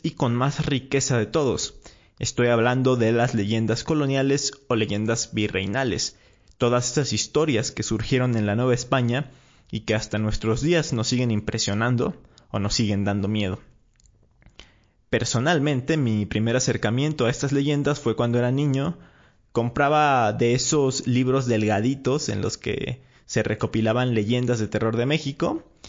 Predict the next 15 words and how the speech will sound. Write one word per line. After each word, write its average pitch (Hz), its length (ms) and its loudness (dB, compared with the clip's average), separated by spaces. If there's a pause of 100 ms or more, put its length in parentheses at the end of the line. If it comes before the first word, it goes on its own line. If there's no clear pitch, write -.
(260)
Además, 139 440 2
me 131 120 0
gustaba 147 360 2
muchísimo 143 460 0
un 147 100 0
programa 127 560 2
del 107 160 2
Canal 117 320 2
once 160 440 0
que 131 180 0
se 131 120 -2
llamaba 117 440 2 (100)
Historias 117 600 0
de 101 100 0
Leyenda, 113 640 0